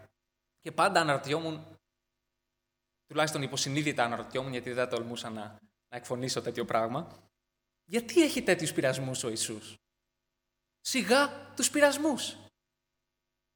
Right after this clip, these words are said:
Ναι, πριν λίγο είπα τους τρόπους με τους οποίους μπορεί να ταυτιζόμαστε με τους πειρασμούς του Ιησού, αλλά η αλήθεια είναι, για μένα προσωπικά, πάντα δυσκ-, δυσκολευόμουν να ταυτίσω τους πειρασμούς του Ιησού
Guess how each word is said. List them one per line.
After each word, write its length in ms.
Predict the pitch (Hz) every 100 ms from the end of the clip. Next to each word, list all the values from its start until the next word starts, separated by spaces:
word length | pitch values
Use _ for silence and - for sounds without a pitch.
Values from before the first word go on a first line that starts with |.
| _ _ _ _ _ _ _
Ναι, 120 | 202 247
πριν 180 | 240
λίγο 260 | 226 240 220
είπα 360 | 233 233 214 -
τους 160 | 175
τρόπους 340 | - 214 233 -
με 80 |
τους 120 | 175 185
οποίους 260 | 180 226
μπορεί 280 | 156 175 185
να 120 | 196
ταυτιζόμαστε 680 | 185 - 147 127 180 180 175
με 80 | 156
τους 120 | 143
πειρασμούς 380 | 139 131 143 165
του 100 | 135
Ιησού, 360 | 120 - 135 - - -
αλλά 220 | - 160 175
η 60 |
αλήθεια 360 | 180 247 - 208
είναι, 120 | 226
για 120 | 190
μένα 160 | 190 220
προσωπικά, 840 | 185 175 151 - 208 175 190 - - - - _ _
πάντα 280 | 262 269 240
δυσκ-, 260 | 233 -
δυσκολευόμουν 760 | - 175 175 190 170 170 220 202
να 140 | 185
ταυτίσω 440 | 170 156 - 185 175
τους 140 | 160
πειρασμούς 380 | 160 139 139 156
του 80 | 147
Ιησού 460 | 127 - 139 135